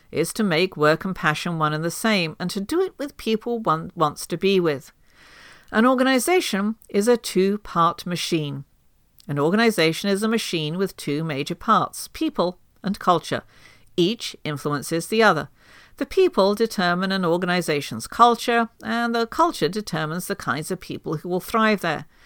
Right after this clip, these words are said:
Great organizations have both great people and great cultures. Getting both right is the most difficult yet most important task of a leader. Great people have great character. They're truthful, transparent, and committed.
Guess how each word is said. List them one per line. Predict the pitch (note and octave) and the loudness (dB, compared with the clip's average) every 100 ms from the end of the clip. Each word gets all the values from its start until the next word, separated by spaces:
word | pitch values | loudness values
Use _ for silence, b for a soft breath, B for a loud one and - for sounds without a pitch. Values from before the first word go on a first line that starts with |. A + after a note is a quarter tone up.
| B B B C#3 | B B B -4
Great | D3 G#3+ A#3+ | 4 6 8
organizations | D#3+ D3+ D3 D3+ D3+ D#3 G#3 F#3+ | 6 4 0 2 2 2 -4 -4
have | E3 D3+ F3+ | 0 0 0
both | - D#3 - | 2 0 0
great | D#3 D3+ - | -2 -2 -2
people | - C#3 F3 | -8 -6 -6
and | F3 | -6
great | D#3+ C#3+ - | -6 -8 -4
cultures. | G3 G3+ - - - - F3+ | -2 -2 -4 -10 -12 -14 -10
Getting | F#3+ E3 E3 | -6 -4 2
both | G3 G3+ C4 | 4 2 4
right | B3+ A#3 A3 | 4 6 4
is | G#3+ - | 0 0
the | A3 | 2
most | A3 G#3+ E3+ | 4 2 0
difficult | G3+ E4 - F3+ F3 E3+ | 0 0 -2 -2 -2 0
yet | F#3+ - | -2 -2
most | D#3 F3 - | -2 -2 -2
important | G#3 - - F3 F#3+ F#3 | -6 -6 0 0 0 -8
task | D#3+ D#3+ D#3 - - | -2 0 0 -6 -4
of | F#3+ | -2
a | |
leader. | F#3+ D#3+ D3 C3+ _ b b b b b b G3 | 0 0 -4 -8 _ b b b b b b 2
Great | C#4+ F#4 | 4 4
people | - A#3+ A3+ A#3 | 2 -2 0 0
have | F#3+ G3+ G3+ - | 2 2 2 -2
great | C3+ C3 D#3+ G#3+ | -2 2 4 2
character. | G3 F#3+ E3+ - C3 - _ - | 2 2 0 -4 -10 -10 _ -2
They're | A3+ A3 | 2 4
truthful, | A3 F#4 D#4 - C3+ A#2+ | 4 2 0 -2 -6 -6
transparent, | - D3+ C#3+ - G3+ E3 C#3 C3+ | -2 -2 -2 0 2 2 0 -6
and | C3+ - | -10 -8
committed. | - F3+ E3+ C3 | -2 -2 0 -2